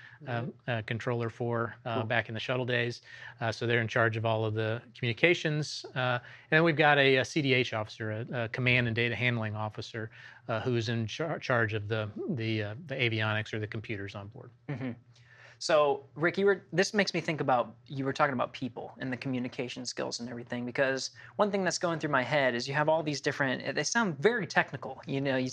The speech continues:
Speaker 2: you're getting the flight dynamics, you're thinking about trajectories, guidance, navigation, control, all these different systems of Orion and the boosters.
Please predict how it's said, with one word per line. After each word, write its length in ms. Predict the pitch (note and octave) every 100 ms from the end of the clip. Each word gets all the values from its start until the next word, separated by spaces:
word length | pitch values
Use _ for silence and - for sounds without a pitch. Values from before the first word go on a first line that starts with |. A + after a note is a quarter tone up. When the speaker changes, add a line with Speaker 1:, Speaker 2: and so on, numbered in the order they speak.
| -
Speaker 2:
you're 280 | C#3 C3+ C#3
getting 260 | D3+ C#3
the 60 | C3
flight 260 | - C#3+
dynamics, 600 | - B2 G3 G#3 F#3 - D3+
you're 100 | C3
thinking 260 | C#3 C3
about 160 | B2 -
trajectories, 600 | C#3+ F#3+ - F#3 E3+ D#3
guidance, 320 | D#3+ D3+ C#3+
navigation, 440 | C#3+ C#3 C3+ C#3
control, 360 | C3+ - F#3 F3+
all 160 | D#3+ D#3+
these 160 | D3+
different 340 | - D#3 F3 -
systems 640 | - F3 - F3+ F3 D3
of 160 | B2
Orion 480 | - C#3 D#3+ E3+ E3
and 280 | C3+ D#3+ E3+
the 60 | C3
boosters. 640 | D3 F3 - A#2+ A#2